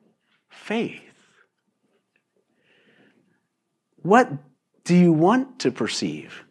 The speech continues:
It says right here, uh, that anticipation sees the promises in a new light. Anticipation is connected to our vision.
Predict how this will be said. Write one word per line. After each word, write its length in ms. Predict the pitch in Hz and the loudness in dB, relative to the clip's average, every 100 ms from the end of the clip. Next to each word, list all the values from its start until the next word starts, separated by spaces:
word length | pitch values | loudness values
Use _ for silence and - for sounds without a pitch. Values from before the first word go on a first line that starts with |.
| _ _ _ _ _ _ | _ _ _ _ _ _
It 120 | 110 | 0
says 240 | - 147 135 | 4 6 6
right 180 | 135 | 4
here, 420 | - 180 139 127 - - | 4 4 4 2 -2 -2
uh, 320 | 120 101 - - - - - | 0 0 -6 -14 -20 -20 -2
that 160 | 123 117 | 2 4
anticipation 640 | 131 127 147 - 147 135 | 4 4 2 4 2 2
sees 320 | 120 135 127 | 2 4 4
the 100 | 120 | 0
promises 600 | 113 - 131 135 127 117 | -4 -4 0 0 -2 -4
in 120 | 120 117 | -2 -2
a 80 | |
new 200 | 113 123 | 0 0
light. 340 | 120 120 110 - - - - 147 | 0 0 0 -4 -14 -20 -6 0
Anticipation 1200 | 156 156 220 214 208 - 202 180 143 120 113 117 _ _ _ _ _ _ | 2 4 4 4 2 4 2 4 2 2 0 -4 _ _ _ _ _ _
is 180 | 127 123 | -2 -2
connected 600 | - 139 156 156 151 139 | 0 4 4 2 0 0
to 140 | 139 | 0
our 120 | 127 117 | 2 0
vision. 560 | 110 139 131 90 90 | 0 0 0 -4 -12